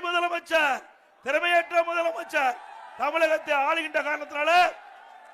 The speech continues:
இன்னைக்கு விலைவாசி உயர்ந்து ஏழை எளிய மக்கள் பாதிக்கப்படுகின்ற சூழ்நிலையை பார்க்கிறோம்.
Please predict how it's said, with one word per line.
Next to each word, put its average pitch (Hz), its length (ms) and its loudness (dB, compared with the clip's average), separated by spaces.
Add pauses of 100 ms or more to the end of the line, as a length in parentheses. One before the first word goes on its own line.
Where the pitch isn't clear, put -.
(220)
இன்னைக்கு 254 300 -6
விலைவாசி 285 480 0
உயர்ந்து 294 340 -4 (600)
ஏழை 285 260 -2 (120)
எளிய 294 200 -4 (100)
மக்கள் 330 320 2 (420)
பாதிக்கப்படுகின்ற 247 680 -6 (100)
சூழ்நிலையை 320 400 0 (460)
பார்க்கிறோம். 110 460 -8